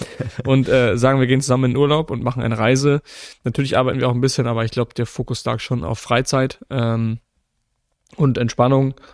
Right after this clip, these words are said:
und auch einfach ein bisschen Zeit mit dem Team zu verbringen, weil Marc und ich ja häufig nicht da sind,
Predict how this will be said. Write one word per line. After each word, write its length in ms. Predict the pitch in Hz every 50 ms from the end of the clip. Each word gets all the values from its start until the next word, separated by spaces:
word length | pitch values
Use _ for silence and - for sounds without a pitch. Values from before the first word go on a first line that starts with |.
| _ _
und 200 | 143 131 117 85
auch 120 | 107 123
einfach 300 | 127 123 - 131 107 113
ein 120 | 123 120 117
bisschen 280 | 117 - - 120 113
Zeit 180 | - - - -
mit 100 | - -
dem 120 | 131 127
Team 180 | - 143 135 131
zu 100 | 139 123
verbringen, 360 | - 117 - 120 117 120 120
weil 120 | 113 113 113
Marc 260 | 117 123 120 113 -
und 100 | 123 123
ich 140 | 123 - -
ja 240 | 123 117 117 123 - - -
häufig 360 | - 143 180 190 - 165 143 -
nicht 180 | 143 131 -
da 180 | 143 139 143 131
sind, 300 | 120 113 120 151 -